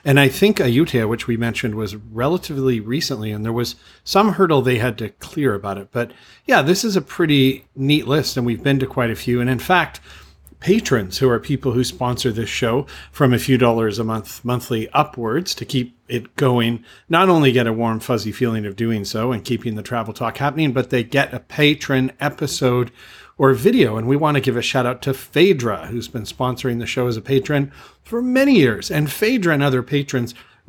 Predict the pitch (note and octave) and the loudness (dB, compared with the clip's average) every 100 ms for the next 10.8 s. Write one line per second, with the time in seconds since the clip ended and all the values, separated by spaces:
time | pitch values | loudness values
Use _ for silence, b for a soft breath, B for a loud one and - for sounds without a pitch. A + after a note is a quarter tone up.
0 | C3 F3 F#3+ C#3+ G#2 A2+ B2 - D3+ C3+ | 2 2 2 0 -2 -4 -4 -4 -4 -2
1 | A2+ A#2 A#2+ G#2+ A2 G#2+ G#2+ A2+ A#2 A2+ | -2 -2 -2 -4 -6 -6 -4 -2 -2 -2
2 | A2 A2+ - - D3 C#3+ D3+ C3+ C3 B2 | -2 -4 -4 0 0 0 0 0 0 -4
3 | - _ _ _ _ - F3 D3+ C3+ G2 | -6 _ _ _ _ -2 2 4 4 0
4 | F#2+ B2+ C3+ C3 B2 B2+ A#2 A#2+ - - | -2 -6 -2 -2 -2 -4 -6 -6 -6 0
5 | D3 B2 C3 B2 B2 A#2 A#2+ - B B | 2 2 0 0 0 0 -2 -10 B B
6 | B C3 B2+ B2 - A#2+ - C3 A#2 G#2+ | B 2 4 2 0 -2 -2 -4 -4 -6
7 | G#2 B2 D3 C3+ - F3+ D3 D3+ D3 F3+ | -4 -2 0 0 2 2 2 2 -2 -2
8 | - B3 A#2 - C#3+ C3 A2 A#2+ - - | 0 0 0 -2 -2 -2 -4 -6 -6 -2
9 | C3+ F#3+ - A2 B2 D#3+ - C#4+ C#4+ B2+ | -2 -4 -6 -4 -2 -4 -10 -6 -4 -6
10 | F#2+ - - - D3+ F3+ F3 | -8 -12 -12 -6 -2 2 2